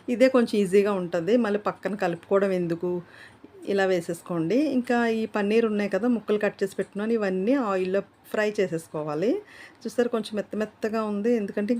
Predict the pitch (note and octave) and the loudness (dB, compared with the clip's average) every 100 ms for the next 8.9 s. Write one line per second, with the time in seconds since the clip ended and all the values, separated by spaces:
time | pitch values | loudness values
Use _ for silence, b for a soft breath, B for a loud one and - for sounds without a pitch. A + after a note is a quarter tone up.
0 | F3+ G3 G3+ A3 G#3+ G#3 F#3+ - E3+ F3+ | -2 -2 -2 -2 -4 -4 -6 -4 -4 -2
1 | F3+ G#3 G#3 G#3+ G3+ - G3+ F#3 F#3+ A3 | 0 -2 -4 -4 -4 -4 -6 -2 0 2
2 | G#3 E3+ D3+ D#3+ E3+ F#3+ G3 B3 G3 E3 | 2 2 -2 -2 -2 0 0 0 0 2
3 | D#3 D#3 F#3 G3+ G#3 E3 E3 D#3+ E3 F3+ | 0 -2 -4 -2 0 2 2 2 0 -2
4 | F3+ - F3+ E3+ F3 F3 E3 D#3 G3 F4 | -4 -4 -4 -2 -2 -2 -2 -2 0 0
5 | B B B B B B B _ _ _ | B B B B B B B _ _ _
6 | _ _ _ - - - - A3 G#3+ G#3 | _ _ _ -20 -20 -18 -6 -2 0 0
7 | G3+ G3 F#3 F3 F#3 E3+ G3 F#3+ G#3+ C4 | 0 0 0 0 2 0 2 6 8 8
8 | C4 A#3+ B3 A#3+ A#3 A#3+ C#4+ C4 A#3+ | 8 8 8 6 4 4 6 6 6